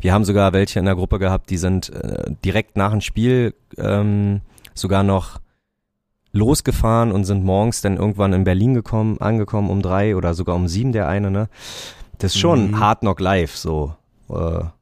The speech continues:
Speaker 1: für Fußballfans und, ähm, da kann man das halt irgendwie auch nicht verlangen und ich glaub auch allgemein war die Stimmung so ein bisschen, endlich haben wir's geschafft.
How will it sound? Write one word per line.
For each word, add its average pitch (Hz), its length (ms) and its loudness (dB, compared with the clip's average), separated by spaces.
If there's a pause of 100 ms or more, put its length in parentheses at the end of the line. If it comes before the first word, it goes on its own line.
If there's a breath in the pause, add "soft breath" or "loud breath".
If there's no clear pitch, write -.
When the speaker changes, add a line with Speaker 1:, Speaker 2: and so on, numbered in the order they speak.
(200)
Speaker 1:
für 87 220 -4
Fußballfans 90 840 -2
und, 87 600 -2
ähm, 82 480 -2
da 85 100 -4
kann - 140 -6
man 90 120 0
das 87 140 -4
halt 87 120 -4
irgendwie 85 240 -6
auch 82 80 -4
nicht 80 240 -6
verlangen 82 360 -4
und 90 120 -4
ich - 60 -10
glaub 110 220 -2
auch 107 180 -2 (200 loud breath)
allgemein 98 460 0
war 98 120 2
die 98 100 0
Stimmung 101 420 -2 (220 loud breath)
so 98 140 -4
ein 92 100 0
bisschen, 95 520 0 (2000)
endlich 113 340 0
haben 95 100 2
wir's 92 140 -2
geschafft. - 460 -8